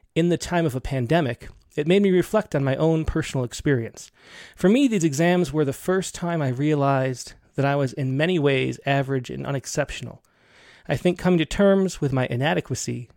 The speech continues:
was one of the first steps I took toward adulthood and a struggle I continue with to this day." And, um, that's what he's talking about here. And here's the article. Um, this is from the Straits Times.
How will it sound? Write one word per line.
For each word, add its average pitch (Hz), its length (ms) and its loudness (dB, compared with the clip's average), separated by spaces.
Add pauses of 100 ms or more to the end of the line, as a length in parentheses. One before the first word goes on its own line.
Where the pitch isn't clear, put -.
(140)
was 127 180 -4
one 147 300 -2
of 127 140 -8
the 131 80 -6
first - 420 -2
steps - 340 -2
I 127 120 -4
took - 260 -6
toward 131 220 -4
adulthood 147 500 -2 (560)
and 131 80 0
a 127 60 -2
struggle 151 420 0
I 127 60 2
continue 139 480 -4
with 131 300 0
to 120 80 -8
this 127 200 -6
day." 113 400 -6 (1200)
And, 180 280 2
um, 175 180 0
that's 233 200 2
what 294 100 0
he's 240 80 -2
talking 220 240 0
about 165 80 0
here. 170 140 4
And 160 200 0
here's 208 240 -4
the 180 160 -6
article. 127 560 -4 (320)
Um, 143 140 -4
this 156 180 -4
is 135 80 -10
from 156 320 -2
the 127 80 -4
Straits 190 340 0
Times. 117 640 -8